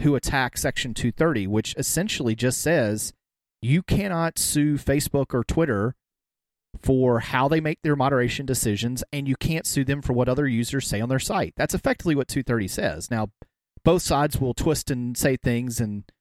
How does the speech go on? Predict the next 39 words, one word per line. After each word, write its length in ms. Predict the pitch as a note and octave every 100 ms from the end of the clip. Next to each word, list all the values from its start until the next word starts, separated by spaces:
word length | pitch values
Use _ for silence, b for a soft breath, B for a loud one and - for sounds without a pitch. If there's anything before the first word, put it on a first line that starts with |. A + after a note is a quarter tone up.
| _ _ _ - - _
you'll 160 | C3+ C#3+
hear 180 | D3 C3+
things 320 | C#3 C3+ B2
like, 160 | B2
"Well, 120 | B2 A#2+
they're 360 | B2+ B2 A#2+
not 200 | B2 C#3
a 40 | B2
provider, 600 | B2 B2+ D3+ C#3 C3 B2
they're 260 | B2 A#2+
a, 320 | A2+ A2 G#2+ - _ _ _ -
um, 580 | C3 B2 A2 G2+ F#2+ F#2 _ _ _ _ _ _ _ _ - -
a 80 | C#3
publisher, 600 | - G3 C#3+ - A#2+ G2+
and 120 | G2+
that 160 | C#3+ -
means 220 | C#3+ B2
that 100 | C3+
they 100 | B2+
have 200 | C3+ A#2
to 60 | B2+
do 260 | C3 C3+
things 240 | D3 C3 -
differently." 560 | F3 D3 C3 A#2+ G#2+
And 100 | G#2+
that, 100 | C3+ _
that's 240 | C#3 B2+
actually, 500 | B2+ A#2+ - A#2 A#2+
if 120 | A2+
you 120 | D3+ B2
read 280 | C#3 E3
the 280 | C3 B2+ A#2 -
actual 480 | - - - B2+ G#2+
law, 280 | A2+ B2 G2+
it's 220 | F#2+ -
not, 340 | A#2 A2+ A2 - _
there's 320 | B2 A#2+ A2+
no 80 | B2+
difference. 600 | A2+ G#2 E2+ D#2 - -